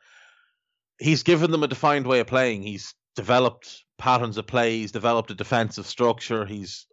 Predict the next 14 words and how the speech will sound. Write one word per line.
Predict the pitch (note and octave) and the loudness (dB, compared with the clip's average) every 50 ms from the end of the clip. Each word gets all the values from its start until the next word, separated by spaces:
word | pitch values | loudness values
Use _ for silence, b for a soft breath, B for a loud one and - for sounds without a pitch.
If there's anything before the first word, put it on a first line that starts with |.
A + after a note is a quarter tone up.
| _ | _
obviously | G#2+ A#2+ B2+ B2 C3 - - B2+ A2+ | 0 0 0 0 -2 -4 -4 -8 -4
got | F#2+ A#2+ A2 G#2+ - | 0 0 0 0 -2
them | - G2 F#2 | -8 -12 -8
talking | - A#2+ A2+ A2+ A2 - A2+ G#2+ | -2 0 0 0 0 -2 -8 -8
to | - - | -6 -6
each | A2 G2+ - | -6 -2 -2
other. | A#2 A2 A2 A2 G#2+ - - _ _ _ _ _ _ _ _ _ _ _ _ _ | 0 2 2 2 2 0 -2 _ _ _ _ _ _ _ _ _ _ _ _ _
Um, | - A2 G#2+ G#2+ G#2+ G#2 G#2 G#2 G2+ G2+ G2+ G2 G2+ _ | 0 2 4 4 4 4 4 2 0 -2 -4 -8 -10 _
he's | - G#2 A2 G2+ - | -12 -10 -10 -10 0
got | - C3 B2+ B2+ - _ _ _ | 2 2 2 2 0 _ _ _
confidence | - - B2+ B2+ C#3+ C3+ - C#3+ C3+ C3+ C3 C3 | -8 -2 2 2 2 2 -2 -6 -6 -4 -4 -4
in | C3 B2+ | -4 -4
the | B2 B2+ | -6 -2
group. | - C3+ C#3 C#3+ C#3 - _ | 2 2 2 2 2 -4 _